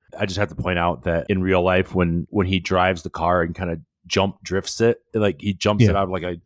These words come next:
Speaker 1: a gate, and it's kind of sideways and hits the ground drifting.
Speaker 2: <laughs>
Speaker 1: Uh, it,
Speaker 2: Yes.
Speaker 1: it, it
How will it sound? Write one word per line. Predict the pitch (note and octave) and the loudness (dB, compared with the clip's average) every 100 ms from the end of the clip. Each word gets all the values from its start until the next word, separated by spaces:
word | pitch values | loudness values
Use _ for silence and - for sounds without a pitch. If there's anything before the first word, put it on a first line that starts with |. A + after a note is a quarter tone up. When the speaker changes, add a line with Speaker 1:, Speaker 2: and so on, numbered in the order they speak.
| _ - G#2 | _ -10 -6
Speaker 1:
a | |
gate, | F#2+ F#2+ G2 F#2+ | -2 2 0 0
and | |
it's | G2 - | -4 -2
kind | A2 | -2
of | G2 | -2
sideways | - F2+ F2+ F#2 F#2 | -2 0 2 2 0
and | E2 F2 D#2 | -2 -6 -6
hits | G#2 - | -8 -6
the | |
ground | F#2 F2+ F2+ | -2 -2 -2
drifting. | - E2+ - G2+ - | -4 -6 2 2 2
Speaker 2:
<laughs> | - - - - | -6 -14 0 2
Speaker 1:
Uh, | G2 F#3+ - | 4 2 2
it, | A#2+ A2+ | 2 4
Speaker 2:
Yes. | G2+ A#2+ | 2 0
Speaker 1:
it, | A2+ - - | 0 -2 -12
it | - A2+ | -2 0